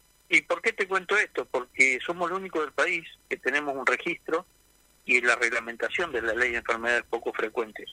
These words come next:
Nosotros siempre empezamos a trabajar en, en reglamentaciones y en leyes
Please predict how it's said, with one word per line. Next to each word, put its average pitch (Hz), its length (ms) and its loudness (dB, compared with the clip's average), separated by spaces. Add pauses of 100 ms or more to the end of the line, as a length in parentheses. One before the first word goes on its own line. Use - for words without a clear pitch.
Nosotros 139 420 0
siempre 151 380 0 (320)
empezamos 147 480 2
a 123 40 0
trabajar 123 380 2
en, 131 380 -6
en 123 100 -4 (160)
reglamentaciones 131 920 0
y 127 60 0
en 127 120 -2
leyes 160 420 0